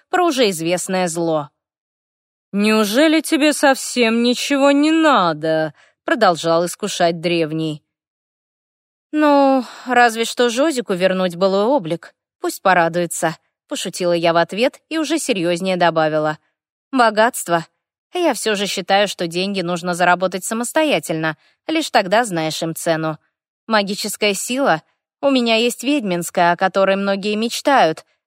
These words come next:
а мне она оказалась совершенно не к месту,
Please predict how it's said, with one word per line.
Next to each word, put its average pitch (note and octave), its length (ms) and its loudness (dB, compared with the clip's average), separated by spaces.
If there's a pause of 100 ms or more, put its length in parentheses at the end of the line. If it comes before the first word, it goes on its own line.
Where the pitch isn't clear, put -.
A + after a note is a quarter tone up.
а D4+ 120 0
мне A3+ 260 2
она G3 180 2
оказалась F#3 540 2
совершенно G3+ 540 -2
не A#3 140 -2
к B3 80 -8
месту, F#3+ 500 0